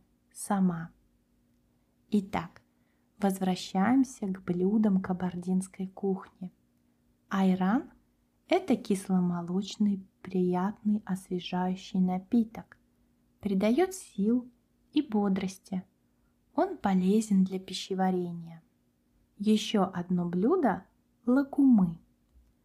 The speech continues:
Нежные, румяные, ароматные жареные квадратики из теста, смазанные домашней сметаной. Едят их со сладким чаем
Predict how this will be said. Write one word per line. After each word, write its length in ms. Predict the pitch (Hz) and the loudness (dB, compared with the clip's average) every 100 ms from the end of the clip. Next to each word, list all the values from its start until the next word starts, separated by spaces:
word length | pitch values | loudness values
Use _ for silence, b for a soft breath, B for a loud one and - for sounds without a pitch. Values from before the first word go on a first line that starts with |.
| _ _ - | _ _ 0
Нежные, 840 | 196 202 226 233 190 185 180 175 | 2 4 6 4 2 0 0 0
румяные, 840 | 180 180 185 220 311 277 208 180 - _ _ _ | 0 2 2 2 2 4 4 2 -4 _ _ _
ароматные 1000 | 196 190 185 175 180 196 240 214 202 185 | 0 2 2 2 0 -2 -2 -2 0 0
жареные 680 | 170 180 180 190 190 190 190 | 0 -2 0 2 2 2 0
квадратики 1000 | 190 190 190 202 180 180 - - - - _ _ _ _ _ | 0 -2 0 -2 -4 -4 -14 -18 -20 -20 _ _ _ _ _
из 280 | 208 190 - | -4 -4 -8
теста, 560 | - 190 180 - - - _ _ _ _ _ _ _ _ | -6 -2 -2 -4 -18 -20 _ _ _ _ _ _ _ _
смазанные 840 | - - 185 185 226 226 208 190 180 | -20 -2 0 2 2 2 2 2 0
домашней 580 | 180 175 175 185 - 190 | -2 -4 -4 -6 -6 -6
сметаной. 680 | 190 185 190 - 170 160 160 _ _ _ _ _ _ _ _ _ - | -2 -2 -2 -4 -8 -10 -16 _ _ _ _ _ _ _ _ _ -4
Едят 460 | 190 202 254 - - | 0 0 -2 -6 -6
их 240 | 190 185 | -6 -6
со 160 | - 180 | -10 -10
сладким 540 | - 240 339 - 262 | -4 -2 -2 0 0
чаем 640 | 233 - - 175 196 269 | 0 -4 -8 -4 0 0